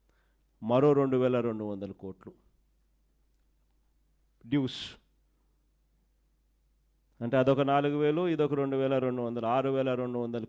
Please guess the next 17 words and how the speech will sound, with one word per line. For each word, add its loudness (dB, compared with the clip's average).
కోట్లు -2
పిల్లలకు 0
చంద్రబాబు 0
నాయుడు -2
ఇవ్వాల్సింది -4
ఇవ్వకపోవడంతో -6
ఈరోజు -2
పిల్లలు -2
చదువులు -4
మానేస్తా -8
ఉన్న -12
పరిస్థితి, -20
సర్టిఫికెట్లు -6
రాని -2
పరిస్థితి, -8
తల్లిదండ్రులు 2
గట్టిగా -2